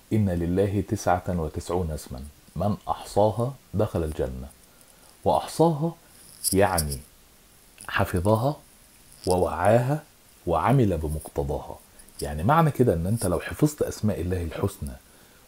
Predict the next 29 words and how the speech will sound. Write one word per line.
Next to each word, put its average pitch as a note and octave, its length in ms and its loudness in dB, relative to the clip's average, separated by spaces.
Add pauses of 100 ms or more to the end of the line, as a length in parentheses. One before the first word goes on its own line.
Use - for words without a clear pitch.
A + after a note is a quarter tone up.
ووعيتها، D#2+ 500 2
يعني D2 240 -4
فهمتها F#2 400 -4
كويس F2 360 -2
جدًا، F2 360 -2 (380)
وعملت A#2 480 2
بمقتضاها، F2+ 800 0
يعني D2+ 340 -4
عشت - 300 0
حياتك F2+ 640 0 (480)
بآثار F2+ 680 4
وأثر E2+ 500 0 (440)
أسماء G2 340 -2
الله G#2 240 0
الحسنى، C3 440 -4 (360)
إن D#2 120 -6
شاء A2 160 6
الله G#2 220 4
هتجب F#2 380 -2
لك D#2+ 280 -6 (460)
الجنة. D2+ 460 -2 (420)
أول D3 260 8
اسم D#3+ 240 0
هبدأ C3+ 340 2
بيه B2 200 2 (400)
هو F2+ 100 2
اسم - 320 -2
الرحمن G2+ 560 0
الرحيم، E2 540 -4